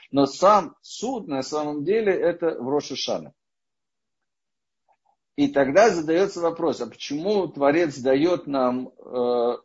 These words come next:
вот, медовый месяц перед днём суда? Теперь, если мы с вами посмотрим на с-, сам праздник Рош ха-Шана, то мы увидим опять что-то необычное и странное, да?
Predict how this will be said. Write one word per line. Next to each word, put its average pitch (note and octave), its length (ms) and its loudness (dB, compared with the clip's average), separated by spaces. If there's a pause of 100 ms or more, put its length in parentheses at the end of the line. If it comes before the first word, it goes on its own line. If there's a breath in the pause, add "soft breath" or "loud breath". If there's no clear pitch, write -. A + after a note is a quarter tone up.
вот, B2+ 240 -8 (260 soft breath)
медовый C3+ 520 2
месяц D#3+ 460 -2
перед D#3+ 360 4
днём C#3 300 0
суда? G2 380 -4 (1400)
Теперь, D3 360 4
если A3+ 260 6
мы G#3+ 120 -2
с - 100 -6
вами F3 240 2
посмотрим D3 880 0
на C3 120 2
с-, - 420 -12 (220)
сам D3+ 340 0
праздник C#3 560 2
Рош B2+ 240 -4
ха-Шана, D3+ 640 -2 (120)
то C3+ 80 -2
мы C3+ 220 -2
увидим D#3 420 2
опять C3+ 400 2
что-то C3 720 2 (400)
необычное C#3 840 2
и C3+ 40 0
странное, G#2+ 680 0 (160)
да? C3+ 260 -2